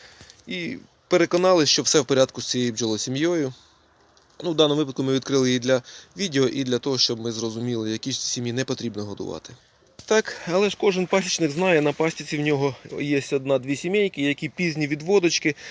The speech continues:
десь щось об'єднали, десь підгодували, десь не вистачало меду. І от такі сім'ї треба переглядати.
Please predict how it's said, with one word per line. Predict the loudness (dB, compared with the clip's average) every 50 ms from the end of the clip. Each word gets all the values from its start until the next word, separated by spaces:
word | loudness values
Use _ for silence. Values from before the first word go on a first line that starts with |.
| -16 -16 -16 -16 _
десь | 4 4 6 6 4
щось | 2 2 2 2 0
об'єднали, | 0 2 2 2 2 4 4 4 6 4 4
десь | 2 0 0 0
підгодували, | -2 -2 -2 0 0 2 2 2 4 4 4
десь | 2 2 0 2
не | 0 0
вистачало | 0 -2 -2 -2 2 2 4 4 4
меду. | 2 2 2 2 2 2 0 -2 -4 -12 -16 -14 -12 -10 -12 -12 -12 -18 -16 -4
І | 0 2 4 4
от | 4 4
такі | 4 2 0 2 0 -2
сім'ї | -2 0 6 6 6 6 6 4 4
треба | 4 6 4 6 4 4
переглядати. | 4 4 4 4 4 4 4 4 4 4 4 2 2 2 0 -4 -6